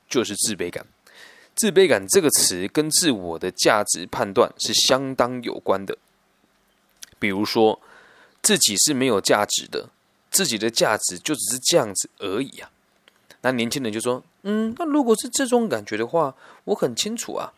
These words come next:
我本身就是这个样子啊，每天不断的自责，觉得自己真的连活着的意义都没有啊。”哲学家的回答是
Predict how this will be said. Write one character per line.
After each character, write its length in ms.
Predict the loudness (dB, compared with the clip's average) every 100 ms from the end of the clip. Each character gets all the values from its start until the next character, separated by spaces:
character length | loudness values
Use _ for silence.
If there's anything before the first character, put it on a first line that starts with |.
| _ _ -4
我 80 |
本 300 | 0 -2 -2 0
身 160 | 0 0
就 120 | -2
是 100 | -2
这 100 | -2
个 120 | -2
样 200 | 0 -2
子 120 | -4
啊， 120 | -6 -8 -18 -6
每 160 | 0 2
天 160 | 2 0
不 160 | -4
断 180 | -2 0
的 120 | 0
自 240 | -2 -4 -6
责， 340 | -4 -4 -4 -10 _
觉 140 | -4 0
得 120 | 0
自 160 | 0 -2
己 300 | -2 -4 -6
真 320 | 0 0 2
的 120 | 2
连 200 | 2 -2
活 420 | -6 -6 0 0
着 140 | 2 0
的 100 | -2
意 280 | -4 -8 -6
义 160 | -8
都 240 | -2 -2 -2
没 340 | -6 -10 -8
有 100 | -10 -10
啊。” 180 | -16 -16 _ _ _ _ _ _ _ _
哲 160 | -4 -2
学 140 | 0
家 100 | -2
的 100 | -2
回 180 | -4 -2
答 180 | -2 -2
是 260 | -6 -8